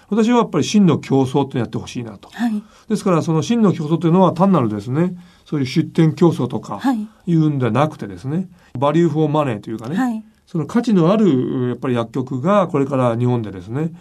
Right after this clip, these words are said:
Speaker 1: こう、跋扈してくる社会にならないかということですよね。
Speaker 2: はい。
Speaker 1: で、今回その大型薬局のですね、やっぱ調剤基本料なんかの適正化が進んだのはですね、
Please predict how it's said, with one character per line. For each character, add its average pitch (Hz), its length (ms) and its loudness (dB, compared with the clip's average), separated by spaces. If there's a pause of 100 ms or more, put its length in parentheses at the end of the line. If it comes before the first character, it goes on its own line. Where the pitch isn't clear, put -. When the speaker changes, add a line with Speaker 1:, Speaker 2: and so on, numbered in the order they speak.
(280)
Speaker 1:
こ - 80 -4
う、 123 60 -2
跋 135 180 0
扈 120 120 -4
し - 80 -12
て 127 100 -4
く 127 100 -4
る 120 80 2
社 110 140 -8
会 120 120 -6
に 110 60 -8
な 110 60 -8
ら 104 60 -8
な 101 100 -10
い 98 40 -14
か 104 100 -18
と - 140 -20 (400)
い 196 40 2
う - 20 4
こ 170 80 4
と 127 80 0
で 101 60 -4
す - 80 -14
よ 113 40 -10
ね。 120 60 -8
Speaker 2:
は 175 80 -2
い。 180 60 -8 (560)
Speaker 1:
で、 180 80 -6
今 285 200 -2
回 220 200 2
そ 175 120 2
の 170 180 4
大 208 40 0
型 226 580 0
薬 233 200 -2
局 156 340 2
の 160 100 2
で 131 100 0
す 127 120 -8
ね、 120 160 -2
や 110 80 -2
っ - 20 -12
ぱ - 120 -18
調 143 140 -4
剤 131 200 -2
基 - 80 -6
本 147 140 0
料 123 80 0
な 117 120 -4
ん 107 40 -10
か 113 80 -8
の 104 60 -6
適 127 200 -10
正 135 140 -4
化 127 80 -4
が 120 140 -2
進 - 340 -8
ん 135 60 -4
だ 127 100 0
の 113 140 -4
は 117 120 -2
で 92 60 -14
す - 100 -20
ね、 98 200 -14